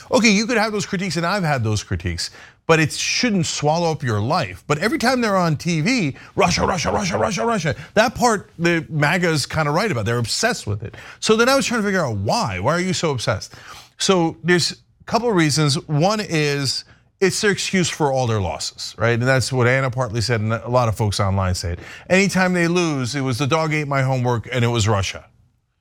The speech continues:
Or, or maybe you're not very good at this, then you're, all of your policies are geared towards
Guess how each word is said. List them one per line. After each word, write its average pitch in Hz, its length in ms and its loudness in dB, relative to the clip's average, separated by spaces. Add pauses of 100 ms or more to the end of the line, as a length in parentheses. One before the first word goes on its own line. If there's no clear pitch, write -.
(640)
Or, 190 600 4
or 165 300 0
maybe 151 340 -2
you're 139 360 0
not 135 200 -2
very 131 180 0
good 202 180 0
at 123 160 -2
this, 104 460 -4 (420)
then 135 160 2
you're, 131 320 2 (200)
all 151 240 4
of 135 80 -2
your 139 100 -2
policies 120 480 0
are 117 120 0
geared 123 360 -2
towards 113 600 -2